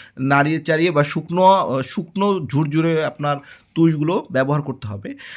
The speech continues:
আর এই ভাইটি যেহেতু তুষ নাই বা এখন উনি এখনও আজকেও আপনার তুষের ব্যবস্থা করতে পারেনি, সেহেতু আমরা একটু পেপারগুলো একটু মোটা করেই দিব, যে গতকালকে যে, ও, পরিমাণে পেপার দিয়েছি তার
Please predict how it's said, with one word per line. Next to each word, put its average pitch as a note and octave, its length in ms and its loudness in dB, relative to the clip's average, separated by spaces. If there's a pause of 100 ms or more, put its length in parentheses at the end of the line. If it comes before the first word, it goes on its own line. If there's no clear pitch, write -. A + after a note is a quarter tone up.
আর D3+ 240 4
এই F#3 140 0
ভাইটি F3 320 2
যেহেতু F3+ 280 0
তুষ F#3 400 -4
নাই D#3+ 260 0
বা C#3+ 200 4
এখন D3+ 400 0
উনি D3 280 -2
এখনও D#3 300 -2 (120)
আজকেও D3+ 800 0
আপনার F3+ 240 2
তুষের E3+ 300 -4
ব্যবস্থা D3+ 340 -2
করতে F#3+ 280 -6
পারেনি, D#3 320 0 (240)
সেহেতু F3 300 0
আমরা D#3 280 4
একটু E3 200 -2
পেপারগুলো E3 480 0
একটু E3 160 -4
মোটা C#3+ 280 -2
করেই G3 260 2
দিব, E3+ 300 -2 (240)
যে C#3+ 120 2
গতকালকে E3 580 -2
যে, E3 300 0 (180)
ও, C3 220 -2
পরিমাণে D#3+ 400 -4
পেপার D#3+ 340 -2
দিয়েছি C#3 420 -6 (320)
তার E3 160 2